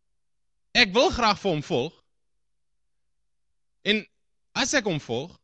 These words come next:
dan gaan ek iewerster, wanneer die goeders nou regtig gebeur, gaan ek dan ten minste daar wees, saam met hom, en ek gaan dalk sekuriteit hê,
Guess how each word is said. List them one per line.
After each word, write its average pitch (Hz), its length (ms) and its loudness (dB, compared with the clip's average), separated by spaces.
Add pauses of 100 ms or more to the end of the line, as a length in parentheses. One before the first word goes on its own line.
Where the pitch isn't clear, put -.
(760)
dan 170 120 -2
gaan 269 220 -2
ek 220 80 -4
iewerster, 247 400 -2
wanneer 185 240 0
die 185 100 -2
goeders 208 280 -8
nou 156 140 0
regtig 185 360 -4
gebeur, 127 280 -8
gaan 247 160 -4
ek 233 80 -4
dan 214 120 -2
ten 185 140 -6
minste 185 240 -4
daar 156 320 2
wees, - 520 -2 (1040)
saam 220 240 4
met 180 140 0
hom, 123 160 -4 (1200)
en 220 120 2
ek 214 120 0
gaan 208 220 0 (1500)
dalk 151 280 -6
sekuriteit 196 600 -8
hê, 220 100 -4